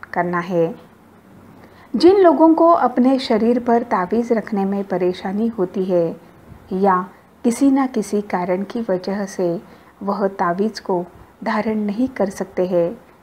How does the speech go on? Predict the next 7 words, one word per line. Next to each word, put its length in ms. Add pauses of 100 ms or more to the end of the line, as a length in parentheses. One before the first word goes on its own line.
(320)
ऐसे 320
लोग 400 (360)
उस 220
कागज़ 440
के 160
टुकड़े 420
को 320